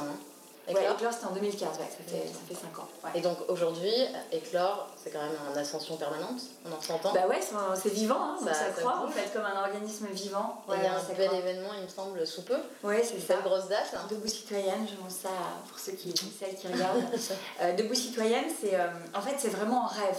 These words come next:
Speaker 2: ce Debout Citoyenne. On a déjà fait, euh, six cabarets de femmes.
Speaker 1: D'accord.
Speaker 2: Euh, dans un petit, dans deux théâtres différents. Euh, le dernier, c'était donc décembre deux mille dix-huit et il s'appelait Debout Citoyenne, déjà, c'était au Théâtre Le République. Et en fait, ce rêve,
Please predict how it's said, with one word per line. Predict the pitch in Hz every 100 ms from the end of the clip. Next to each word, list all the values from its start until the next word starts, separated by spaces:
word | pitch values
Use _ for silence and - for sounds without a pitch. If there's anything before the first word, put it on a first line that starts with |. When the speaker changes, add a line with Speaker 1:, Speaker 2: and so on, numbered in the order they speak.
| -
Speaker 2:
ce |
Debout | 190 175 185
Citoyenne. | 190 185 196 185 226 247 - - - -
On | 196
a | 196
déjà | 185 190 185
fait, | - 196 190
euh, | 170
six | 165 - 269
cabarets | 247 214 196 196
de | 185
femmes. | - 180 262 - -
Speaker 1:
D'accord. | 180 170 160 -
Speaker 2:
Euh, | 180 180 180 180 175 170 170 165 165 160 147
dans | 180 175
un | 185
petit, | 175 - - 196 185 175
dans | 175
deux | 190 240
théâtres | 226 220 -
différents. | 180 - 185 180 185 - - - - -
Euh, | 175
le | 185 190
dernier, | 208 208 233
c'était | 233 185
donc | 180 175
décembre | 226 233 247
deux | 226
mille | 202 185
dix-huit | 196 185 220 - 202
et |
il | 220
s'appelait | 214 214 - 214 202 202
Debout | 180 170
Citoyenne, | 180 180 160 185 240
déjà, | 196 175 - -
c'était | -
au | 170
Théâtre | 185 180 185
Le |
République. | 170 170 170 214 - - - - - - 190
Et |
en | 185
fait, | 240 240
ce | 214
rêve, | 190 226